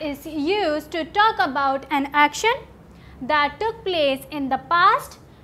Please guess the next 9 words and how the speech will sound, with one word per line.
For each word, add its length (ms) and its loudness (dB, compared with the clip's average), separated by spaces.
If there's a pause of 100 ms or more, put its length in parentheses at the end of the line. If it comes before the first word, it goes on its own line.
(160)
before 840 0
a 120 -4
specific 760 -6
point 380 4
of 240 2
time 500 -2 (220)
or 340 2
another 380 4
action. 560 0